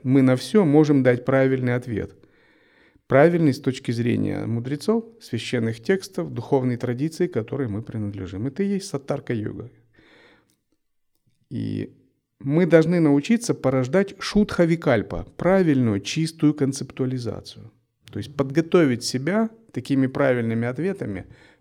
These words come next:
правильными концепциями к медитации, к неконцептуальной мудрости. Потому что часто бывает наоборот.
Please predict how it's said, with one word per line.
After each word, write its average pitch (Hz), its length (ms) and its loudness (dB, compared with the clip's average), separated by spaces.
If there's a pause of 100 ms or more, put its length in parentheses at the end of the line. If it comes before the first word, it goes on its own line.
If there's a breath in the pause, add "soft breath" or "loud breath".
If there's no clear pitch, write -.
правильными 120 560 2
концепциями 123 880 -2 (420 soft breath)
к - 80 -18
медитации, 165 840 2 (400 soft breath)
к - 80 -10
неконцептуальной 135 960 4
мудрости. 90 460 -4
Потому 160 360 0
что 165 360 -2
часто 139 360 -4
бывает 135 460 -2
наоборот. 143 640 0